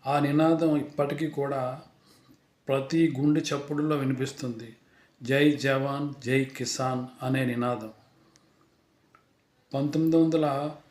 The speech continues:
అరవై నాలుగు నుంచి పంతొమ్మిది వందల అరవై ఆరు వరకు భారతదేశ ప్రధానిగా పనిచేశారు. పంతొమ్మిది వందల అరవై ఆరులో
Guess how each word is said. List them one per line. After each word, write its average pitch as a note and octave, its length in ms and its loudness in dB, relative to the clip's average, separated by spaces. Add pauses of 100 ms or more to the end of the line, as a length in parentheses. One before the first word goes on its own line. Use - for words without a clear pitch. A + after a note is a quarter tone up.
(220)
అరవై D3 280 2
నాలుగు C#3+ 320 2
నుంచి C3+ 600 -2 (720)
పంతొమ్మిది D3+ 380 0
వందల D3 140 2
అరవై C#3+ 260 2
ఆరు C#3 260 2
వరకు C#3 560 -4 (500)
భారతదేశ D3 760 2
ప్రధానిగా C3+ 600 -2
పనిచేశారు. B2+ 840 -8 (960)
పంతొమ్మిది D#3 420 2
వందల C#3+ 560 2 (180)
అరవై C3+ 320 4
ఆరులో C#3+ 640 0